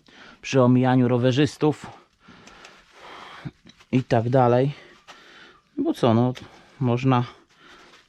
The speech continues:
łatwo się zapomnieć i komuś zrobić krzywdę, tudzież ukatrupić nawet. Tego przywiążemy tutaj za chwilę.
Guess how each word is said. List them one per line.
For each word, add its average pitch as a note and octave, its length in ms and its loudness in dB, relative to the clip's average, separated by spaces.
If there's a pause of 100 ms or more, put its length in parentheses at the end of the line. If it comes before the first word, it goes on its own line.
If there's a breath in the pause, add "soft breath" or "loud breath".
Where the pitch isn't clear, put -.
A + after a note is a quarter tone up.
(280)
łatwo C3 340 0
się B2+ 140 -2
zapomnieć B2 520 -2
i A#2 60 -12
komuś A#2+ 300 0
zrobić A2+ 400 -4
krzywdę, A#2+ 520 0 (1900 soft breath)
tudzież G#2 460 -2 (800 loud breath)
ukatrupić A2+ 760 -4
nawet. F#2 400 -6
Tego F#2+ 260 -8
przywiążemy G2 540 -4
tutaj F#2+ 340 -10
za F#2 100 -6
chwilę. F#2 560 -8